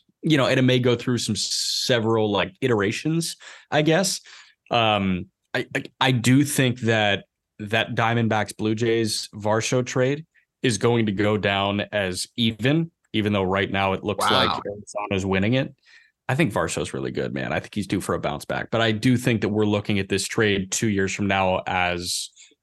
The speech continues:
Speaker 1: very even because
Speaker 2: Yeah.
Speaker 1: Salas,
Speaker 2: The prospects
Speaker 1: you know,
Speaker 2: don't, don't,
Speaker 1: that
Speaker 2: don't
Speaker 1: F A
Speaker 2: separate.
Speaker 1: shortstop.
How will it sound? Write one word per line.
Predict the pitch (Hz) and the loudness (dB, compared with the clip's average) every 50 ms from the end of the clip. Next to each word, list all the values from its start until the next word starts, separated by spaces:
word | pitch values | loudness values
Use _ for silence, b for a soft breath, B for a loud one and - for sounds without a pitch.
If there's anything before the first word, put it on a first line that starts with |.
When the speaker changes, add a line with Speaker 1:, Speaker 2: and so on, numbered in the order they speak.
| _ - | _ -12
Speaker 1:
very | - 92 98 98 95 90 87 87 | -6 -2 0 2 2 2 2 0
even | - - 87 85 82 - 62 69 - _ - | 0 -2 -2 -2 -2 -4 -8 -8 -10 _ -4
because | 110 98 - - 95 87 80 - 90 90 85 82 85 - - | -2 -2 0 0 -2 -2 0 0 -2 -2 0 -2 -2 -4 -6
Speaker 2:
Yeah. | - - _ _ _ _ _ _ _ _ | -6 -10 _ _ _ _ _ _ _ _
Speaker 1:
Salas, | - - - 104 98 90 90 120 | -12 -4 -2 0 0 0 0 0
Speaker 2:
The | 139 - | 0 2
prospects | - 135 120 113 107 131 117 107 - - | 2 2 2 2 2 0 0 0 0 0
Speaker 1:
you | 131 | 2
know, | 117 | 2
Speaker 2:
don't, | 107 123 117 - - | 2 0 -2 -4 -2
don't, | - 131 113 110 95 120 120 | 0 0 0 0 -2 0 0
Speaker 1:
that | |
Speaker 2:
don't | 123 98 95 95 | 2 2 2 2
Speaker 1:
F | - - | 0 0
A | |
Speaker 2:
separate. | - 110 101 98 101 92 80 78 | -2 -2 -2 -2 -2 -2 -2 0
Speaker 1:
shortstop. | 95 113 98 - 82 69 - | -2 -2 -2 -4 -8 -8 -8